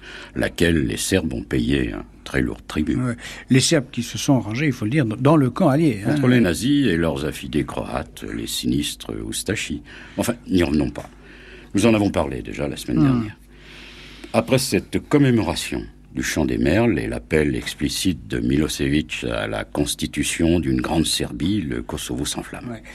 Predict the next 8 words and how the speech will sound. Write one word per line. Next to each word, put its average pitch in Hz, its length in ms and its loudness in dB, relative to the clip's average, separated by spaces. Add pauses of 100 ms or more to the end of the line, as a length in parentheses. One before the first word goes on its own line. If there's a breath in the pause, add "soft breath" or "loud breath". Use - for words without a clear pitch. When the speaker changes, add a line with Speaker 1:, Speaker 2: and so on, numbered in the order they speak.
(140 loud breath)
Speaker 2:
Une 180 140 8
grande 196 180 4
Serbie, 185 260 4
c'est-à-dire 175 300 4
la 151 140 6
réunion, 170 480 6
hein, 156 240 2
à, 117 260 -2